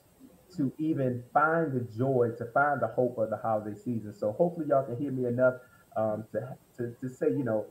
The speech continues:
what can we do, um, about the, these different losses that we've experienced during the holidays, that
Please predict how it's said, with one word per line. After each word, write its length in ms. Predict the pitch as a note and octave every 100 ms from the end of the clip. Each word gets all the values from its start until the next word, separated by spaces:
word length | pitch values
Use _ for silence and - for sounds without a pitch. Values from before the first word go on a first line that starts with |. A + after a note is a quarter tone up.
| - _ _ -
what 380 | A2 F3 - -
can 160 | G3+ F#3
we 100 | F#3
do, 460 | F#3 F#3+ C#3 A#2 - _ _ -
um, 640 | B2 B2 A#2+ A2+ A2 - - _ _ _ _ _ - _ _ _ _ _ -
about 580 | C3+ A#2+ F3 F3 A#2+ A#2
the, 180 | C3 B2+ A2+
these 200 | C3+ C#3+ A#2
different 320 | D3 D#3 A#2+
losses 480 | B2+ C3+ D#3 D#3 A#2+
that 180 | A#2+ A#2
we've 220 | B2+ B2+
experienced 520 | A2+ - B2+ C3 B2+
during 120 | A#2 A2+
the 100 | A#2+
holidays, 560 | A#2+ A#2 - F#3+ G2 -
that 180 | G#2